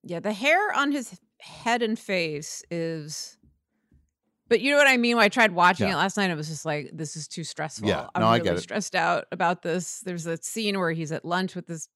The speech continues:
Speaker 1: guy and trying to pitch himself, and I'm like,
Speaker 2: Mm-hmm.
Speaker 1: "I can't handle this. I
Speaker 2: Yeah.
Speaker 1: can't handle this right now. I'm, I'm, I want, um, killer clowns from outer space
Speaker 2: Mm-hmm.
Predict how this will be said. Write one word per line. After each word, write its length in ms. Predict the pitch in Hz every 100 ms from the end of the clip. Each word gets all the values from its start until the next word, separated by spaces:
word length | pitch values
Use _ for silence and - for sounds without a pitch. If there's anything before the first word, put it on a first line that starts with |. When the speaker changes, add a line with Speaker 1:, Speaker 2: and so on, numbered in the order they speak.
| -
Speaker 1:
guy 320 | 165 185 180
and 180 | 170 151
trying 180 | - 160
to 60 |
pitch 260 | - 180 170
himself, 500 | 180 175 180 170 160
and 80 | 170
I'm 120 | 160
like, 140 | 151
Speaker 2:
Mm-hmm. 80 | 160
Speaker 1:
"I 40 | 160
can't 320 | - 151 147
handle 300 | 143 156 151
this. 360 | 139 143 - -
I 40 |
Speaker 2:
Yeah. 160 | 82 143
Speaker 1:
can't 220 | 165 156
handle 220 | 147 127
this 260 | 117 147 -
right 140 | 139
now. 180 | 151 135
I'm, 240 | - 147 -
I'm, 360 | 139 143 139 - _ _ _ _ _ _ _
I 80 | 151
want, 340 | 147 156 151 - _
um, 420 | 143 139 135 135 - _ _ _
killer 300 | 180 202 311
clowns 680 | 381 311 294 285 285 285 -
from 160 | 175 156
outer 260 | 143 151 226
space 560 | - 226 208 220 85 87
Speaker 2:
Mm-hmm. 180 | 82